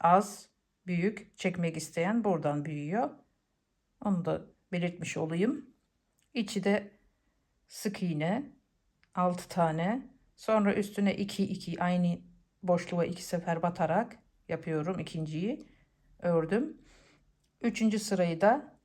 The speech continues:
tek iğne olarak ördüm. Sonra ikinci rengime geçerek, ist-, renkler açık,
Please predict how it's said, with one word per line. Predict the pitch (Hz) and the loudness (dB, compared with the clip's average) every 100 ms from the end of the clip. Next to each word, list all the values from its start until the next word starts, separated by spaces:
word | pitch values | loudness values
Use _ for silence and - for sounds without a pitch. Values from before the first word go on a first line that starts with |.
| - | 0
tek | 214 208 - - _ | 2 2 -6 -20 _
iğne | - 180 165 | -6 -4 -2
olarak | 143 151 143 135 135 - | -2 -2 -2 -4 -6 -8
ördüm. | 170 160 156 233 311 - - _ _ _ _ _ _ _ _ _ _ _ | 0 0 2 0 0 -6 -20 _ _ _ _ _ _ _ _ _ _ _
Sonra | - - 208 175 180 269 - _ _ _ _ _ | -20 -2 0 2 0 0 -6 _ _ _ _ _
ikinci | 202 208 196 175 - - _ _ _ - | -2 4 4 4 -4 -10 _ _ _ -2
rengime | 180 170 156 160 143 | 2 2 2 -4 -4
geçerek, | 170 170 226 240 247 - - | -4 -4 0 0 -2 -10 -8
ist-, | 214 - - 202 | -8 -8 -8 -2
renkler | 196 226 226 240 247 247 - _ - | 2 2 6 6 6 2 -16 _ 4
açık, | 208 208 240 247 - - | 4 4 0 0 -4 -20